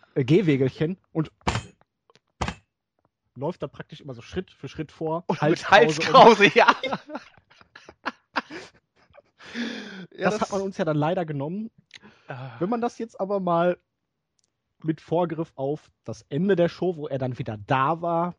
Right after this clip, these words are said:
Speaker 1: den Segmenten, wo er zwischendurch im Knast war, wieder rauskam. Der einzige Sinn und Zweck war wahrscheinlich,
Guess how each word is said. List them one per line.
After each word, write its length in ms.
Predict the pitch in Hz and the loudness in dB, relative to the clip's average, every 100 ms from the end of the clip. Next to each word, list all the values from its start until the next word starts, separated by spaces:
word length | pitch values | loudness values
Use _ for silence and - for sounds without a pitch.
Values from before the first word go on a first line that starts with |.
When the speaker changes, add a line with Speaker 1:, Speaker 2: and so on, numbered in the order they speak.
| - | -12
Speaker 1:
den 120 | 117 | -12
Segmenten, 560 | 110 120 123 131 156 139 | -10 -10 -8 -8 -8 -10
wo 120 | 120 | -12
er 120 | - | -12
zwischendurch 640 | - - 127 120 123 127 - | -12 -12 -12 -10 -8 -10 -8
im 160 | 160 170 | -6 -6
Knast 420 | - 143 - - | -4 -4 -4 -6
war, 240 | 131 131 | -4 -4
wieder 140 | 110 92 90 | -6 -12 -8
rauskam. 800 | 117 139 - - 120 117 117 113 _ _ _ _ _ _ _ _ _ _ _ _ _ _ _ _ - | -6 -6 -8 -6 -4 -4 -8 -14 _ _ _ _ _ _ _ _ _ _ _ _ _ _ _ _ -12
Der 100 | - | -2
einzige 360 | 151 185 175 143 | -2 0 0 2
Sinn 160 | 156 | 2
und 100 | 139 | 0
Zweck 320 | - 147 - - | 2 0 0 -6
war 360 | 120 123 156 - - | 0 2 0 -2 -6
wahrscheinlich, 640 | 143 - 135 156 160 - | -6 -2 0 0 -2 -6